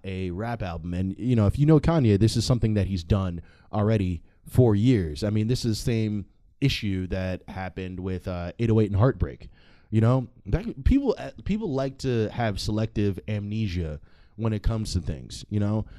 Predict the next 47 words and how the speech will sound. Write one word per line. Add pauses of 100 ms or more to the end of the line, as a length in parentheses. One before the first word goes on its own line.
(180)
That
is
the
biggest
thing,
you
know?
People
always
like
to
have
selective
amnesia
and
be
like,
"No,
we
all
love
that."
It's
like,
no. (240)
When
eight
oh
eight
and
Heartbreak
came
out,
people
fucking
hated
that
album. (640)
People
need
to
admit,
they
fucking
hated
that
album.